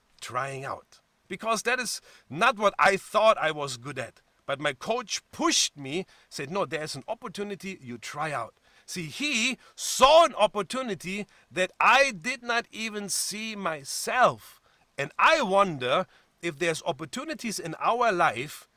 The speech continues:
that we are not even aware of right now. Sometimes it takes the Holy Spirit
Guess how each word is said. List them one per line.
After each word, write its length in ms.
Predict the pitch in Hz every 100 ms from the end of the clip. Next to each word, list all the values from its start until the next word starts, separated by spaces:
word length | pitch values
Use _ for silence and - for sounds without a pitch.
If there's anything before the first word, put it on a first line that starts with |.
| _ _ _
that 140 | 175
we 120 | 175 190
are 40 |
not 220 | 185 240 -
even 300 | 240 220 208 170
aware 640 | 175 147 165 208 226 220
of 320 | 180 131 - -
right 380 | 120 127 127 104
now. 300 | 117 113 107 -
Sometimes 880 | - 240 320 339 196 170 151 170 - _ - -
it 160 | 156
takes 360 | 202 262 226 -
the 120 | 214
Holy 340 | 190 214 208
Spirit 520 | 185 - 196 156 147